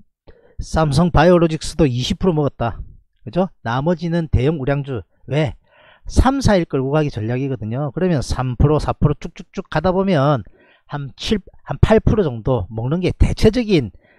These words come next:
수익률일 겁니다. 꼭 그때 가서 끊는다는 건 아니고요. 스윙 트레이딩 삼 일, 사 일짜리 많이 하기 때문에 거기서 저점 부위에서 사서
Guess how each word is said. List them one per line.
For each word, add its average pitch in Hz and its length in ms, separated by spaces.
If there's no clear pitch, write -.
수익률일 156 420
겁니다. 104 560
꼭 226 240
그때 196 320
가서 165 200
끊는다는 170 460
건 131 100
아니고요. 135 460
스윙 202 440
트레이딩 165 480
삼 202 260
일, 160 100
사 139 160
일짜리 170 320
많이 127 220
하기 151 220
때문에 123 720
거기서 151 480
저점 165 400
부위에서 156 260
사서 143 240